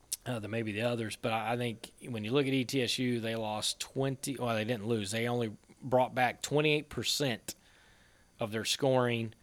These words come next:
um, only twenty-four percent of the rebounding, and I think it was twenty-two percent of the assists. So only five, if you include Cameron George, the walk-on, there's only five names that were on the roster last year. Now,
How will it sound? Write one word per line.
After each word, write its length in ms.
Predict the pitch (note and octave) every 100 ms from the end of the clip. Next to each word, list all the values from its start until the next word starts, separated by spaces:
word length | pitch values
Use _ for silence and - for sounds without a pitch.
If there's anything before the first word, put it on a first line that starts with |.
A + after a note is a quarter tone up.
| _ _ _ _ _ _ _ _ _
um, 320 | A2 G2+ G2 A2
only 240 | A#2+ G#2+
twenty-four 1300 | - - B2+ - A2+ G#2 G2 - _ - - D3 D3
percent 600 | C3+ C3 - C3+ B2 - -
of 140 | A#2
the 80 | G2+
rebounding, 840 | F#2+ A#2 C3+ B2+ B2+ B2 B2+ B2 B2 _ _ _ _ _ _ _ _
and 280 | - G2 F#2+
I 20 |
think 120 | F2+ A#2
it 0 |
was 80 | -
twenty-two 580 | - B2 G#2+ - D#3
percent 400 | D#3+ B2+ - B2+
of 60 | A2
the 140 | G2+
assists. 460 | F2 - A2+ E2 -
So 420 | - A#2 G2 F2 - - - - _ _ _ _ _ _
only 300 | A#2 C3 D3
five, 400 | B2+ - C#3 C3+
if 140 | C3+ -
you 60 |
include 260 | D3 - E3+
Cameron 340 | - D#3+ C#3+
George, 240 | B2 C#3+ A#2
the 60 |
walk-on, 360 | A#2 B2+ C3+ A#2+
there's 120 | G#2
only 200 | C#3 C#3
five 400 | - - B2 A#2+
names 440 | A2 A#2 A2+ G#2+ G2+
that 120 | A2
were 120 | A2
on 100 | A2
the 80 | G#2
roster 460 | G#2+ A2 A2 -
last 360 | G2 G#2+ G#2 -
year. 80 | G#2
Now, 360 | G2+ A2 F#2+